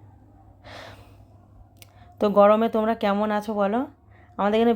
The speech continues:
বৃষ্টি হচ্ছে, কিন্তু গরমটা কমছে না, গরম, ভীষণ গরম, এত গরম না। বৃষ্টি হলে কি হবে, গরম কিন্তু সত্যি বন্ধুরা কমছে না, গরমে কিছুই ভালো লাগে না, কি বন্ধুরা বলো? তো এখানে দেখো, আমি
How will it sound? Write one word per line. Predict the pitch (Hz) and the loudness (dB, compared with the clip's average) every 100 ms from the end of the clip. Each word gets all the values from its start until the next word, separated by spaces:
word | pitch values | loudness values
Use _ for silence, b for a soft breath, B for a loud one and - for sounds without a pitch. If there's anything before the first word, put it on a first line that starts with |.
| 202 | -2
বৃষ্টি | 202 - 220 | -6 -2 2
হচ্ছে, | 233 233 220 | 0 0 -4
কিন্তু | 220 214 196 | -2 0 4
গরমটা | 202 214 233 220 | 4 4 0 -2
কমছে | 202 202 208 | -4 -4 -4
না, | 185 180 | -4 -2
গরম, | 185 190 208 | 0 0 0
ভীষণ | 196 - 233 233 202 | -4 -2 0 2 2
গরম, | 185 185 - - | 0 -2 -6 -6
এত | 214 247 196 | -4 -2 2
গরম | 196 220 240 | 2 2 2
না। | 233 175 180 - b b b | 0 -2 -6 -14 b b b
বৃষ্টি | 226 233 277 254 | -8 -2 2 4
হলে | 254 247 | 4 2
কি | 240 | 0
হবে, | 208 202 | 0 2
গরম | 202 220 233 | 2 2 2
কিন্তু | 247 240 240 | -2 -2 -2
সত্যি | 226 220 254 | -6 -4 -2
বন্ধুরা | 220 220 226 220 | 0 0 -2 -2
কমছে | 196 202 190 | -4 -4 -6
না, | 165 165 - - - - - - - - - - - - B B B 185 | -10 -14 -20 -20 -20 -20 -20 -20 -20 -20 -20 -20 -20 -20 B B B 0
গরমে | 185 190 208 208 | 2 4 2 -2
কিছুই | 208 220 202 | -4 -4 -2
ভালো | 185 180 | 0 0
লাগে | 180 175 | 0 -2
না, | 175 | -6
কি | 196 196 | -8 -8
বন্ধুরা | 185 190 185 | -4 -4 -4
বলো? | 190 233 b b _ - - - - - - - - - - | -6 -8 b b _ -20 -20 -20 -20 -20 -20 -20 -20 -20 -10
তো | 214 | -6
এখানে | 208 208 | -2 0
দেখো, | 202 202 | 0 0
আমি | 202 | -2